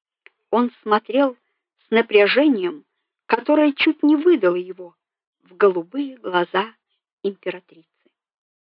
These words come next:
«Граф Данси», громко произнес Флери, когда Камерата поклонился.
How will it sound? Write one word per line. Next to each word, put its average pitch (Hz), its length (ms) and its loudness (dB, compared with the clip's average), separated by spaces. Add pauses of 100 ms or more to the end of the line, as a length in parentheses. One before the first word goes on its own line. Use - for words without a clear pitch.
(1000)
«Граф 208 480 -2 (580)
Данси», 277 800 -2 (1120)
громко 214 480 2
произнес 202 480 0 (160)
Флери, 196 380 -6 (380)
когда 214 340 2
Камерата 220 760 -2 (120)
поклонился. 202 760 -8